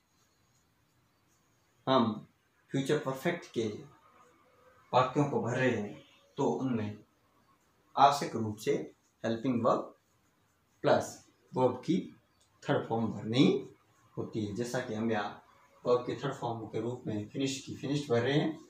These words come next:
और B की been भर रहे हैं।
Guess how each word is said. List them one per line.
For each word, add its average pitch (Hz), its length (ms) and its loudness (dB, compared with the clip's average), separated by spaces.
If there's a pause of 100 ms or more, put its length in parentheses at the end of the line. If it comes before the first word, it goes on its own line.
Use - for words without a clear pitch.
(340)
और 113 140 2
B 120 240 -4
की 175 160 -2 (400)
been - 320 4 (400)
भर 110 140 -6
रहे 143 140 -6
हैं। - 140 -12